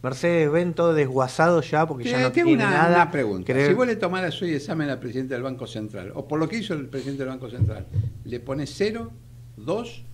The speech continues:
Speaker 2: cuatro, o le pones más nota, o lo mandó directamente, venga y estudie y vuelva?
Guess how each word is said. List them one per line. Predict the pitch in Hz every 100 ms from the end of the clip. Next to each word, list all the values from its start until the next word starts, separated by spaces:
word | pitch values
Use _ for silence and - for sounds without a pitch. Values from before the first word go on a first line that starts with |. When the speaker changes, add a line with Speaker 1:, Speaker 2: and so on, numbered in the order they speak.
| - 147
Speaker 2:
cuatro, | 196 220 233 233 - - - -
o | 110
le |
pones | 110 131 127
más | 135
nota, | 185 214 220 220 - 123
o | 120
lo | 117 117
mandó | 113 120 131
directamente, | 131 127 123 131 143 123 - - - -
venga | 151 165 156
y | 123
estudie | 117 165 160
y |
vuelva? | 123 101 92